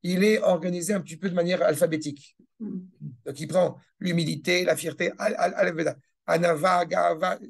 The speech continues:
chaque chose comme ça est fait comme ça et, et, et étudié, toutes les, les fêtes, les valeurs, et cetera. En tous les cas, il dit, Yesh Rabim Ibn Israël, il y a beaucoup parmi le peuple juif qui ont l'air, à l'intérieur, Shenirim Lifnim, Kelim Rekim, ont l'air des, des, des coquilles vides.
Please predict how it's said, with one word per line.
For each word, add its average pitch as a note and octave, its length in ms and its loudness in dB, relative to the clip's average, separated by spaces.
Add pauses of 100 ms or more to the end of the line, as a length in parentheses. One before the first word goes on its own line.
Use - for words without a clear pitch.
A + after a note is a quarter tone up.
chaque E3 180 -4
chose F#3 160 -2
comme F3+ 120 -6
ça E3+ 140 2
est D#3 80 -2
fait E3 160 -6
comme D#3 120 -4
ça E3 200 2
et, D3 40 -2
et, - 340 -6
et C3+ 60 -4
étudié, D#3+ 480 2 (260)
toutes A3+ 180 2
les, - 120 0
les D#3+ 140 2
fêtes, A3 300 0
les F3 80 -2
valeurs, F3+ 180 2
et - 40 -2
cetera. C#3 360 -8
En C#3 60 -12
tous G3+ 100 -2
les A#3 140 2
cas, C#3 240 0 (280)
il D#3+ 240 0
dit, A#3 360 2 (280)
Yesh A#3+ 360 2
Rabim G3+ 300 4
Ibn E3 200 -6
Israël, D#3+ 640 0 (420)
il F#3+ 100 4
y G#3 80 10
a F#3+ 80 8
beaucoup G3+ 400 0
parmi D#3+ 240 2
le D3 120 -2
peuple C#3 260 -8
juif E3+ 260 -2
qui G#3 180 0
ont B3+ 140 8
l'air, D#3+ 380 4
à E3+ 80 2
l'intérieur, F#3+ 440 2
Shenirim F3+ 360 -2
Lifnim, A3+ 540 -2 (360)
Kelim D4 520 4
Rekim, F3+ 580 0 (380)
ont G#3 80 0
l'air A#3+ 180 4
des, G3 200 -2
des, F#3 160 -6
des D#3 120 -2
coquilles G#3 280 0
vides. E3+ 300 -6